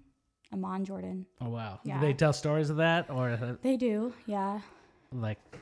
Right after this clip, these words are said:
Speaker 2: what brought, was it just getting out of the, that
Speaker 1: Just an opportunity to come out,
Speaker 2: opportunity?
Speaker 1: uh, come out to California, yeah,
Speaker 2: Cool.
Speaker 1: to come into the States. Yeah, just that opportunity. I know my dad,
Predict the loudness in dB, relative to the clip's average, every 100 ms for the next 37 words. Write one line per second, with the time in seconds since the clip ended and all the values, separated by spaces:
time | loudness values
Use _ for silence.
0 | -20 _ _ -20 -20 -20 -20 _ -4 -2
1 | 0 0 0 0 0 0 0 -2 -2 _
2 | 2 4 4 2 2 2 0 0 -4 -10
3 | _ _ _ _ -10 -8 -6 -6 -4 -4
4 | 2 4 4 0 -2 0 0 0 0 2
5 | 4 4 2 -2 -6 -6 -4 -6 -4 -4
6 | -2 -2 0 -2 0 2 2 0 -4 -4
7 | -6 -8 -6 -6 -8 -14 -4 -4 -4 -10
8 | -8 -4 -2 -2 -6 -4 -4 -2 -2 -4
9 | -4 -4 -2 0 -2